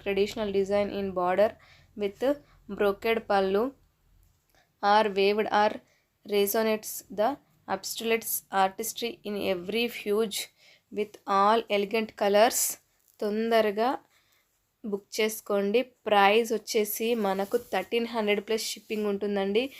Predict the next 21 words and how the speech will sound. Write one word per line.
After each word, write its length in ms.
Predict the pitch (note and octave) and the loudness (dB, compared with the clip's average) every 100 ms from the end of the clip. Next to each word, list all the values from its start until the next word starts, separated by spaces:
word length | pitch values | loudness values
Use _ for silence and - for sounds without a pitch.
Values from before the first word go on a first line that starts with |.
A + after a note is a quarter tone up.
| - _ | -20 _
ఇది 120 | G#3 G3+ | -6 -6
ఒక 140 | G#3 | -4
మంచి 440 | G#3 G3+ A3 A#3 | -2 -2 -4 -6
ప్యారెట్ 520 | C4+ - G3 F#3+ G#3+ G3 | -8 -2 2 2 0 -6
గ్రీన్, 360 | G3+ G#3 A3+ | -4 -2 -2
దీనికి 640 | A3 G3+ G3+ G3+ B3 D4 - - - _ - | -2 -2 -2 -6 -8 -10 -10 -20 -20 _ -10
రాయల్ 520 | G#3 G3+ G#3 A3+ A3+ - | -4 -2 2 2 0 -4
నేవీ 360 | G#3+ G#3 G3+ | -4 -2 -2
బ్లూ 220 | A#3+ G#3 A#3 | -2 0 0
కలర్ 320 | A#3 G#3 G#3 | 2 2 2
బార్డర్ 380 | F3+ F#3 F#3+ G#3 | 2 2 4 2
వచ్చింది. 560 | G3+ - G#3 G#3 C#4 - - _ | 0 -4 -2 -4 -4 -8 -20 _
ఇది 340 | G3 G3+ G3+ G#3 | 0 2 2 0
బ్లౌజ్ 480 | F#3+ F3+ F3+ G3+ G#3+ | 0 2 4 4 2
అన్నమాట. 560 | G#3 G3+ F#3+ F3+ F3+ G#3+ C#4 - _ _ G3+ | 0 0 -2 -2 -2 0 0 -4 _ _ -4
మనకు 240 | G3 G3+ | -4 -4
కాంట్రాస్ట్ 640 | - G3 G3+ G3+ A3 A3+ A3+ | -2 0 0 0 0 0 -2
బ్లౌజ్ 340 | G3 G3 G3 | 4 4 4
వస్తుంది. 520 | G#3 - G3+ F#3+ G3+ C#4+ - - - - _ | -2 -4 -8 -4 -2 -4 -8 -20 -20 -20 _
శారీకి 960 | - A3+ G3+ G#3 A3+ A3+ A#3+ B3 B3+ - _ _ _ _ _ | -6 0 4 4 4 0 -6 -4 -4 -8 _ _ _ _ _
బార్డర్ 680 | G3+ G3+ F#3 G#3 A3+ A3+ B3+ | -4 2 4 6 6 4 2